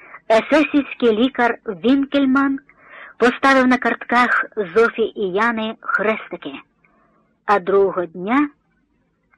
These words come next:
їх відправили у газову камеру.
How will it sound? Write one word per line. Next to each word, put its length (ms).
їх 340
відправили 680
у 60
газову 460
камеру. 400